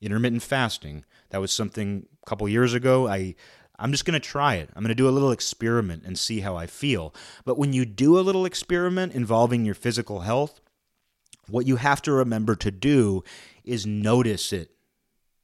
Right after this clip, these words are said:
You have to notice what is happening to you. If you decide to start eating healthy and you're not paying attention to how you feel and you're distracted by all kinds of other things, you're not gonna internalize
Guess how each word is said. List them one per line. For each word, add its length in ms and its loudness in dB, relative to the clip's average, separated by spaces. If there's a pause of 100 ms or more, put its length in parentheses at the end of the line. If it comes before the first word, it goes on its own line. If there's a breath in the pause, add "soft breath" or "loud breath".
(580)
You 80 -4
have 120 0
to 100 2
notice 520 2
what 240 -4
is 140 -6
happening 540 -6
to 140 -10
you. 240 -16 (880)
If 120 -16
you 80 -2
decide 280 2
to 40 0
start 260 2
eating 280 0
healthy 520 -2 (220 loud breath)
and 120 -4
you're 120 -2
not 320 -2
paying 240 -4
attention 560 -6
to 80 -6
how 100 -4
you 160 -6
feel 520 0
and 120 -6
you're 220 -6
distracted 640 -2
by 120 -2
all 180 0
kinds 280 -2
of 100 -6
other 200 -2
things, 520 0 (840 loud breath)
you're 140 -2
not 200 2
gonna 220 2
internalize 960 -2